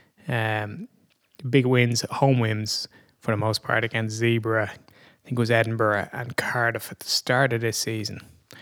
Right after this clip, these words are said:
It's very difficult to tell the seasons apart in some ways. Uh, but I think that's a, it's a really good partnership, and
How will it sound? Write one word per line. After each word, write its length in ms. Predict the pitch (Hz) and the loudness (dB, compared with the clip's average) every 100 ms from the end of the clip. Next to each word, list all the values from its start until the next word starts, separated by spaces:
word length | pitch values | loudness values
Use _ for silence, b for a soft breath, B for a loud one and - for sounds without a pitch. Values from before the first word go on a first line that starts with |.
| b b b | b b b
It's 100 | _ | _
very 120 | - 117 | -6 -6
difficult 300 | 107 - 123 | -6 -10 -8
to 40 | |
tell 140 | 120 104 | -6 -4
the 80 | |
seasons 300 | 92 113 101 | -4 -6 -8
apart 340 | 90 113 113 110 | -8 -4 -4 -6
in 100 | 104 | -10
some 140 | 131 | -10
ways. 300 | 117 107 - - B B B B B - | -10 -8 -10 -12 B B B B B -2
Uh, 340 | 120 113 110 107 - | 2 2 0 -2 0
but 100 | 117 | 2
I 60 | |
think 180 | 131 151 | 4 4
that's 160 | 143 123 | 4 4
a, 280 | 113 113 127 | 0 0 -2
it's 140 | - | -2
a 60 | 127 | 2
really 360 | 139 139 127 | 6 6 6
good 240 | 117 123 - | 2 0 2
partnership, 560 | 127 123 131 135 120 | 0 0 -2 -4 -4
and 120 | 131 | -8